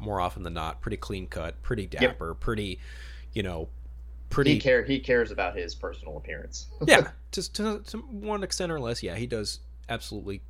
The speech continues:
Speaker 1: care about his, his appearance.
Speaker 2: Yeah.
Speaker 1: But here, you know, this version is one who's literally just been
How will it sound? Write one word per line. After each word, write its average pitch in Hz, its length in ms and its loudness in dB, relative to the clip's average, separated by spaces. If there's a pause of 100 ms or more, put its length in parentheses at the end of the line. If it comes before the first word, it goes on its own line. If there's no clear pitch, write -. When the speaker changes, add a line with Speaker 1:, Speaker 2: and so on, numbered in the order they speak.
(100)
Speaker 1:
care 101 260 -6
about 85 260 -6
his, 92 260 -6
his 113 180 -8
appearance. - 500 -4 (280)
Speaker 2:
Yeah. - 160 -6 (160)
Speaker 1:
But 110 160 0
here, 160 420 0
you 95 140 -8
know, 92 120 -6
this 160 200 -6
version 107 340 -6
is 90 180 -8
one 95 220 -8
who's 87 300 -10
literally 98 420 -4
just 87 220 -8
been 85 160 -10